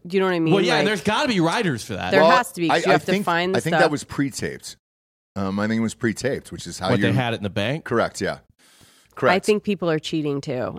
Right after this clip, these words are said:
Speaker 1: and being like,
Speaker 3: So do
Speaker 1: "Oh,
Speaker 3: I.
Speaker 1: this interview was done before.
Speaker 3: I agree.
Speaker 1: Oh, this thing was already finished."
Speaker 3: I
Speaker 1: And you're
Speaker 3: agree.
Speaker 1: like, "How are we gonna know?"
Speaker 3: 'Cause we got a call from sag, um, about actors and all that stuff of, like, "Hey, they can't talk about any other projects."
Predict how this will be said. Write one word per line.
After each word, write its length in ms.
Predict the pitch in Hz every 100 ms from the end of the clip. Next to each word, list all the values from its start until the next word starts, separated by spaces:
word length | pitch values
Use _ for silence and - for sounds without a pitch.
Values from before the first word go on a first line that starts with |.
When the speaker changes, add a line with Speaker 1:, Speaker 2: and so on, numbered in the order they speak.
| -
Speaker 1:
and 160 | 160
being 160 | 156 151
like, 160 | 139
Speaker 3:
So 120 | - -
do 120 | 302
Speaker 1:
"Oh, 100 | 320
Speaker 3:
I. 100 | 208
Speaker 1:
this 160 | 214 -
interview 560 | 240 240 240 247 240
was 180 | 240 214
done 380 | - 240 226 233
before. 640 | 214 - 254 294 339 240
Speaker 3:
I 100 | 165
agree. 200 | 160 - -
Speaker 1:
Oh, 260 | 262 254 208
this 360 | 190 208 -
thing 340 | - 233 233 240
was 180 | 247 233
already 500 | 254 254 262 262 294
finished." 800 | _ 311 320 359 254 175 160 117
Speaker 3:
I 100 | 123
Speaker 1:
And 140 | 180
you're 100 | 180
Speaker 3:
agree. 100 | 170
Speaker 1:
like, 280 | 160 156 - _ - - _ _ _
"How 680 | - 185 170 160 160 160 - _ _
are 140 | 165 165
we 140 | 160
gonna 220 | 151 143
know?" 320 | 143 165 - -
Speaker 3:
'Cause 160 | 147 117
we 120 | 180
got 140 | 220
a 60 | 175
call 260 | - 143
from 200 | 143 127
sag, 640 | 110 - 127 127 110 104 117
um, 400 | 107 104 101 101
about 400 | 101 104 110 -
actors 440 | 107 107 - 107 98
and 80 | 101
all 80 |
that 140 | 98 90
stuff 300 | - 104 -
of, 100 | 87
like, 140 | 85
"Hey, 180 | 82 104
they 120 | 98
can't 220 | 90 104
talk 180 | - 101
about 180 | 101 92
any 160 | 92 92
other 120 | 85
projects." 520 | - 113 117 101 95